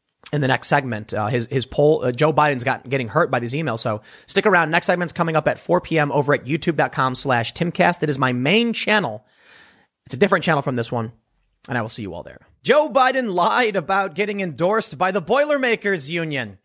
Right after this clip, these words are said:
They actually endorsed Donald Trump. Let me repeat that.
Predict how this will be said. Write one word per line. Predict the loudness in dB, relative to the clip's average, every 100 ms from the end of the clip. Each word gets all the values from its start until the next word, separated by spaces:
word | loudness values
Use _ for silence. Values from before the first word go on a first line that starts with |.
| _ 0
They | 4
actually | 4 2 -2 0
endorsed | 0 2 2 2 -2 -4
Donald | -2 -2 -4
Trump. | 0 2 2 -2 _ _ _ _
Let | 0 2 2
me | -2
repeat | -2 -2 0 -2 0
that. | 0 0 -2